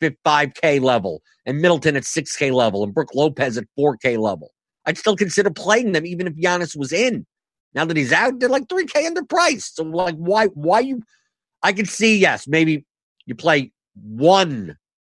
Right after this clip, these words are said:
you fade one in a lineup, maybe. Okay, but both? Like, what's the point? They're underpriced. They have to score points. You might as well play. You, I don't think you got to get nuts.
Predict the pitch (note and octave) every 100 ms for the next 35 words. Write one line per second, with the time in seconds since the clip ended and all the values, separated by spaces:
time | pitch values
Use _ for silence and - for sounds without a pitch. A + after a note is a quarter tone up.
0 | _ _ - C3 C3 E3 B2+ B2+ F#3 E3+
1 | A#2+ F#2 E2 - _ - A#2 F#2 _ _
2 | _ _ _ _ A#3+ - D3 B2+ C#3+ D#3
3 | B2+ A2+ C#3 D#3 D#4 _ _ _ _ _
4 | _ G#3 C4 D4 - C4 - G4 F4+ A3
5 | _ - _ _ _ _ _ _ - F3
6 | E3+ C4+ C4+ E3+ E3 G3 - E3 G3 B3+
7 | - D#3 A#2+ A#2 B2 E3+ F#3+ F#3+ G3+ B3
8 | C4+ B3 A#3 B3+ A3 G#3 F3 F3+ F#3+ B3
9 | G#3+ F#3+ F#3+ G3 F#3 G3+ G3+ A3 C4+ -
10 | - -